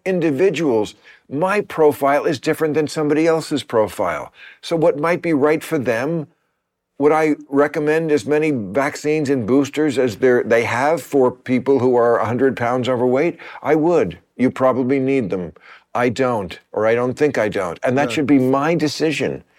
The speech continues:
Speaker 1: And even if it, even if it did affect you, which it doesn't,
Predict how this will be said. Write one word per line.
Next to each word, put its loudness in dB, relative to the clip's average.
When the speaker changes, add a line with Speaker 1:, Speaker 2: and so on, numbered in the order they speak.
Speaker 1:
And -2
even 2
if 2
it, -4
even -2
if -2
it 0
did 4
affect -2
you, 0
which -2
it -6
doesn't, -6